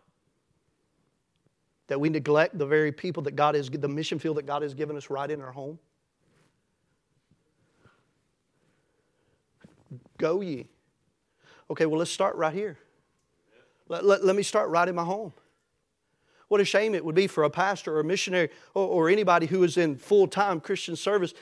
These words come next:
to, to serve and to, and to try to help others and to try to help the homes of other people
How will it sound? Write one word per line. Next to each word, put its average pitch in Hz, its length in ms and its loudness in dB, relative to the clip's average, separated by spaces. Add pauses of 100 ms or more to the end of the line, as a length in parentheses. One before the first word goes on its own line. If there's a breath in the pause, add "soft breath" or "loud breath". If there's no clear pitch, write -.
(220 loud breath)
to, - 120 6
to - 220 -2
serve 208 520 8
and 170 140 2
to, 156 100 0 (200 loud breath)
and 196 120 -2
to 180 80 2
try 240 240 10
to 208 80 10
help 226 240 6
others 208 340 10
and 214 160 0
to 185 80 4
try 254 260 8
to 240 100 8
help 285 280 10 (180 loud breath)
the 220 100 12
homes 285 420 12
of 233 100 8
other 277 200 12
people 269 460 4